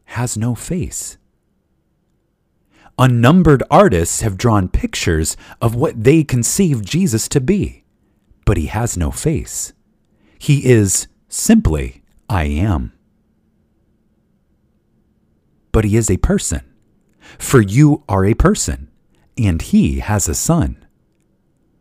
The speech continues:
Calling himself the Father, he says,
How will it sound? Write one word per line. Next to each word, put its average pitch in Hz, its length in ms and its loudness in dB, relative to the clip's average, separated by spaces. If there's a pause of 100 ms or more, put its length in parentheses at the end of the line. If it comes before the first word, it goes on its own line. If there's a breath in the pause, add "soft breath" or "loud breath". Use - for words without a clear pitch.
(1040)
Calling 143 340 4
himself 110 480 2
the 95 100 0
Father, 117 480 2
he 123 200 -2
says, 110 500 2